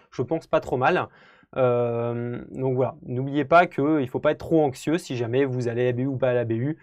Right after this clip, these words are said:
Euh, voilà, il y a des choses, vraiment, c'est pas consensuel du tout. Pour ces choses-là, vraiment, faites comme vous voulez. Et puis à côté de ça, n'oubliez pas, le plus important, c'est de travailler. Voilà, j'espère que, euh, que vous avez bien passé votre sixième année.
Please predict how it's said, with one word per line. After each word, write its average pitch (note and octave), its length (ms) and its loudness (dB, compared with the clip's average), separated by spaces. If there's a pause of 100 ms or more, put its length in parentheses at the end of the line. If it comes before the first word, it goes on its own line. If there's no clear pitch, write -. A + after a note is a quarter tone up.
(320)
Euh, A#2 360 -2
voilà, B2+ 180 4
il B2 40 4
y - 20 2
a A2+ 40 -2
des G#2+ 120 -6
choses, C#3+ 240 -4
vraiment, B2 260 -4
c'est - 160 -8
pas C#3+ 140 -4
consensuel C3 500 -6
du A2+ 120 -6
tout. D3+ 180 -8 (200)
Pour B2 120 -8
ces - 100 -20
choses-là, B2 320 -2
vraiment, A#2+ 160 -4
faites B2+ 220 -6
comme B2 140 -4
vous A#2 80 -6
voulez. G#2 200 -8 (240)
Et C3+ 80 -2
puis B2+ 160 -4
à A#2 60 2
côté G#2+ 140 -6
de G#2 40 -6
ça, D3 240 0 (400)
n'oubliez A#2+ 320 -6
pas, C#3+ 140 2
le D3 100 -2
plus A#2 140 -8
important, A#2+ 340 -6
c'est C3+ 140 -8
de - 60 -8
travailler. A#2 420 -2 (480)
Voilà, C#3 160 6
j'espère E3+ 380 0
que, F3 120 0
euh, B2 540 4
que D3+ 120 -4
vous C#3 140 -2
avez C#3 360 2
bien D#3+ 500 0
passé D3+ 260 -2
votre C#3+ 160 -2
sixième C#3+ 300 -2
année. C3+ 260 0